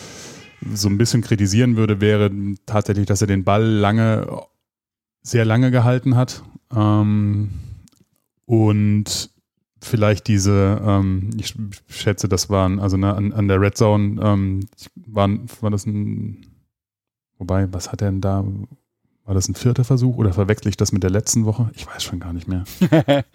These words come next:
Speaker 2: Ich glaub, ein vierter Versuch war dabei. Nee, ach, du, äh, nee, ich glaub, du meinst die letzte Woche, ne, wo wir zweimal
Speaker 1: Ja.
Speaker 2: versucht haben,
Speaker 1: Ja,
Speaker 2: den
Speaker 1: ja.
Speaker 2: vierten Versuch
Speaker 1: Ah, okay, dann,
Speaker 2: zu spielen.
Speaker 1: dann,
Speaker 2: Das war
Speaker 1: dann,
Speaker 2: letzte
Speaker 1: dann
Speaker 2: Woche.
Speaker 1: verwechsel ich das ein bisschen.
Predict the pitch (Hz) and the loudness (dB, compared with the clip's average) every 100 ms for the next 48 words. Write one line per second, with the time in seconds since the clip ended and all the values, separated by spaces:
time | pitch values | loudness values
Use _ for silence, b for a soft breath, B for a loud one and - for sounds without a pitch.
0 | 190 160 113 120 120 98 131 160 151 131 | -4 -2 0 2 2 2 0 0 -2 -2
1 | 120 120 135 131 95 85 87 - 131 131 | -4 -2 0 2 2 0 -2 0 0 2
2 | 117 104 127 123 120 127 117 123 107 104 | 0 -2 -4 0 2 2 2 0 0 0
3 | 110 - 87 80 90 87 92 98 95 92 | 0 2 0 0 -2 -2 0 0 -2 -2
4 | - 98 95 98 95 92 104 113 107 101 | 0 2 2 0 -4 0 2 4 2 0
5 | 107 110 120 113 123 107 101 92 113 104 | -2 0 0 2 0 0 -2 -2 0 0
6 | 92 101 95 87 104 98 107 98 98 104 | -2 -2 -6 -4 -4 -6 -6 -8 -8 -6
7 | 104 | -8